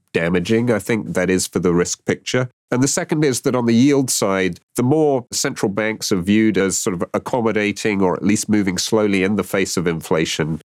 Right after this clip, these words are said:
the more real yields stay low, which is what's happened recently, and particularly long-term real yields, which matter for equity pricing disproportionately,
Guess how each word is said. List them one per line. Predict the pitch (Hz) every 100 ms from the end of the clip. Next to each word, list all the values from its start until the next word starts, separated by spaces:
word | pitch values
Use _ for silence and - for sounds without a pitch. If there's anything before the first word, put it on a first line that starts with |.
| -
the | 101
more | 107 117
real | 101 113 117 104
yields | 90 90 87
stay | - 85 80
low, | 85 82 82 85 - _
which | - 202
is | 104
what's | 98 95 -
happened | 107 92 90 85
recently, | 90 107 - 92 90
and | 82 87
particularly | - - - 95
long-term | 95 107 107 - 82
real | 85 85 85
yields, | 82 85 85 82
which | - -
matter | 90 87 -
for | - - 82
equity | 90 - 85
pricing | 78 87 80 - 82
disproportionately, | 78 - - - 101 90 92 - 82 78